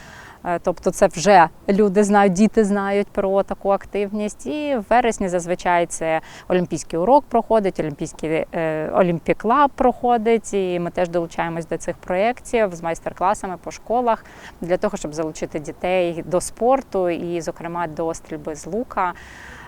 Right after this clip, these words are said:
Е, звичайно, і в ці, ці табори це все не проходить безслідно, і дзвонять, питають, приходять. Е,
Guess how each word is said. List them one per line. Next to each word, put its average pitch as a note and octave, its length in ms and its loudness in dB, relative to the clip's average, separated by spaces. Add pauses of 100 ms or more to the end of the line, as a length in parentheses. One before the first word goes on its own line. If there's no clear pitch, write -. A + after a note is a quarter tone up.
(120)
Е, F3+ 320 2
звичайно, B3 720 2
і A#3+ 100 6
в F#3+ 40 -2
ці, G#3+ 220 -4
ці - 160 -2
табори A3+ 720 2
це F#3+ 180 -2
все A3 440 0
не F#3 100 -2
проходить F3+ 520 -2
безслідно, G3 840 -4
і E3+ 600 -4
дзвонять, G3+ 500 -4
питають, G3+ 580 -4
приходять. G3+ 960 -4
Е, F3 340 -2